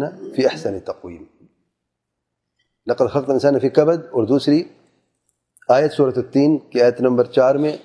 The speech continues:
اللہ تعالیٰ کا فرمان، لقد خلقنا الإنسان في أحسن تقويم۔ لقد خلقنا الإنسان، یہ جملہ دونوں میں موجود ہے، آخر لفظ میں فرق ہے،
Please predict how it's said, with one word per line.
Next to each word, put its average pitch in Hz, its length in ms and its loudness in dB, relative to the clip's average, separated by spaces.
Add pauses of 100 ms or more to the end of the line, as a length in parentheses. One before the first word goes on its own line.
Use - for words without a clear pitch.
اللہ 117 120 0
تعالیٰ 113 260 0
کا 113 80 0
فرمان، 120 420 0
لقد 135 340 2
خلقنا 156 420 2
الإنسان 139 580 2
في 175 280 0 (1200)
أحسن 165 380 2
تقويم۔ 127 420 0 (1500)
لقد 147 280 2
خلقنا 180 320 2
الإنسان، 185 380 2 (1080)
یہ 156 140 6
جملہ 165 320 2
دونوں 175 320 2
میں 185 100 2
موجود 127 380 2
ہے، 95 100 -2 (760)
آخر 175 280 2
لفظ 175 240 2
میں 156 80 2
فرق 123 300 -2
ہے، 90 80 -8